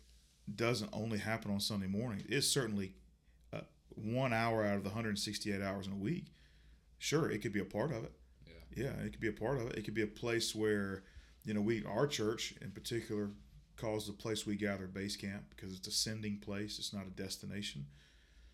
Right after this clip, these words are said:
Speaker 1: So for cer-, for sure, when people gather there, the hope is, is that they bec-, become clear on what God expects for them that week, and then they have some courage to do something about what they become clear on, right? And so, and then we say, "Hey, now go"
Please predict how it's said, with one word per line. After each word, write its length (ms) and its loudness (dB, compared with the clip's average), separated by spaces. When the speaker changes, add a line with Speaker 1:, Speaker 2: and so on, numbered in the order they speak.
Speaker 1:
So 160 -4
for 140 -8
cer-, 300 -2
for 140 -6
sure, 460 6
when 180 2
people 300 -2
gather 400 4
there, 340 0
the 80 -2
hope 320 0
is, 300 2
is 160 -6
that 180 -6
they 240 2
bec-, 320 -8
become 300 -2
clear 340 0
on 60 -2
what 120 -2
God 200 2
expects 400 -2
for 120 -6
them 140 -4
that 180 -4
week, 320 0
and 120 0
then 80 2
they 80 0
have 180 -2
some 160 -2
courage 460 -2
to 60 -8
do 120 -4
something 360 -4
about 180 -4
what 140 -10
they 100 -4
become 320 -8
clear 240 -10
on, 120 -12
right? 240 -4
And 120 -2
so, 200 4
and 100 0
then 160 2
we 100 6
say, 140 2
"Hey, 220 4
now 160 0
go" 220 0